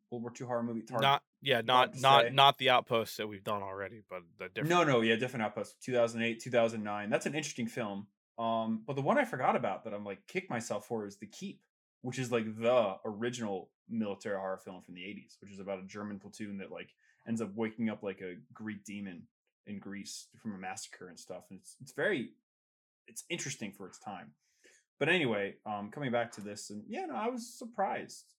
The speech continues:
Speaker 1: Um, I feel like this film suffered a lot in post-production again. There's a lot of things I
Speaker 2: Yeah.
Speaker 1: saw, hard cuts, this, that, and the, like,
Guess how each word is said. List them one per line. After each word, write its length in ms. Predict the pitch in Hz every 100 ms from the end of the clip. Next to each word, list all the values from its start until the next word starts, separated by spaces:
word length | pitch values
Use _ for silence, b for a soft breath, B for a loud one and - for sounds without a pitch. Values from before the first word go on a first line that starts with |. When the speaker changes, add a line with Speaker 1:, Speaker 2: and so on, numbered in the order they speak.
| _ 110
Speaker 1:
Um, 420 | 113 113 110 110 _ _ - B B _ _ _ - _ -
I 120 | 156
feel 520 | 147 - 190 208 220
like 360 | 190 170 156 - - _ _ _ _ _
this 220 | 135 131
film 380 | - 151 143 123
suffered 460 | 113 - 139 139 117
a 40 |
lot 300 | 110 117 113
in 80 | 104
post-production 680 | - 110 - 95 87 - 95
again. 260 | - - - _ _ _ _
There's 100 | - 98
a 20 |
lot 720 | 92 113 127 127 127 127 127
of 120 | 120
things 360 | - 127 117 113
I 60 | 123
Speaker 2:
Yeah. 540 | 123 120 117 117 117
Speaker 1:
saw, 80 | -
hard 380 | - 123 120 110
cuts, 500 | 127 120 113 - -
this, 180 | 117 -
that, 160 | 117
and 80 | 107
the, 80 | 113
like, 260 | 117 110